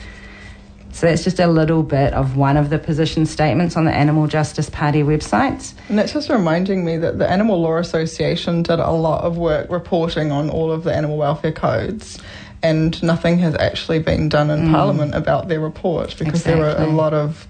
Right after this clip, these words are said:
Speaker 2: gaps in how animals are treated versus legislation
Speaker 1: Yeah.
Speaker 2: that's already in place.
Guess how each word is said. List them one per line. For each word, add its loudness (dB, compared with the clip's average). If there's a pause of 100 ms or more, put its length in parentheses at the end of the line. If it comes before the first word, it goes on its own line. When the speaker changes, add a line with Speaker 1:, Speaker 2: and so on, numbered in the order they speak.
Speaker 2:
gaps -4
in 2
how 2
animals 0
are -2
treated 0
versus 2
legislation 0
Speaker 1:
Yeah. 4
Speaker 2:
that's 0
already 2
in -2
place. 0